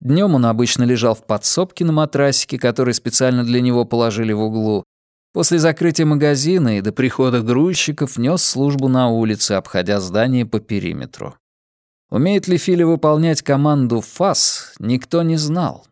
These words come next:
но желающих проверить это от чего-то не находилось. Все надеялись, что громадная псина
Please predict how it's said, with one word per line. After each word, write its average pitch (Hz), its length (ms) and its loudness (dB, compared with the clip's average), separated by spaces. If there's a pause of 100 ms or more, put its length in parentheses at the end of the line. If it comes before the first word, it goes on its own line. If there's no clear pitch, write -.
(120)
но 151 300 0
желающих 156 580 0
проверить 101 520 -2
это 165 220 0
от 139 100 -4
чего-то 101 560 -4
не 117 200 2
находилось. 85 1000 -4 (480)
Все 143 220 2
надеялись, 139 540 2
что - 280 -2
громадная 123 600 2
псина 127 640 -2